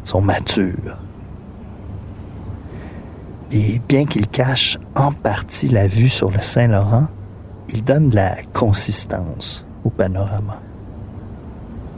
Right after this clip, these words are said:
C'est bien touffu et,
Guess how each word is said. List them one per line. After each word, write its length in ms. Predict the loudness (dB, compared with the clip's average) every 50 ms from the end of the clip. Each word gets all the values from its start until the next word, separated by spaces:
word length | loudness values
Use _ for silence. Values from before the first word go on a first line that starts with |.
| -12 -12 -12 -12 -12 -12 -12 -12 -12 -12 -12 -14 -14 -14 -14 -14 -14 -14 -14 -16 -16 -16 -10
C'est 200 | -8 -2 0 0
bien 180 | 4 6 4 4
touffu 640 | 4 2 0 0 0 0 0 2 2 4 2 2 0 -4 -6 -2
et, 340 | 2 4 4 4 4 2